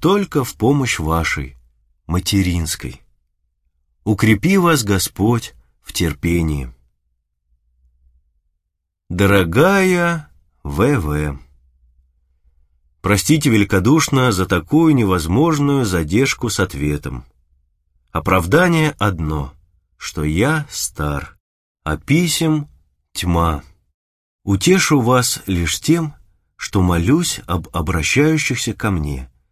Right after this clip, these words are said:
начиная с момента получения письма. Ну, а ответ уж, когда получится по возможности. Молитесь о чадах своих,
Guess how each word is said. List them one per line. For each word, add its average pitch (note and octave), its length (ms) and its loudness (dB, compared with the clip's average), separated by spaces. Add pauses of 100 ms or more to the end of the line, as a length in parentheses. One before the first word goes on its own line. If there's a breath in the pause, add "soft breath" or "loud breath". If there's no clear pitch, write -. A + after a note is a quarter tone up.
(320)
начиная G#2+ 520 2
с - 120 -4
момента B2+ 520 2
получения A#2 640 -2
письма. C#2 560 -8 (800)
Ну, B2 340 2 (140)
а G#2+ 160 4
ответ D#3 440 0
уж, E2+ 300 -4 (400)
когда C3 320 0
получится G#2 640 0
по G2 160 -4
возможности. D2 800 -4 (960)
Молитесь D3 720 2
о F2 160 -4
чадах C3 460 0
своих, D#2 520 -4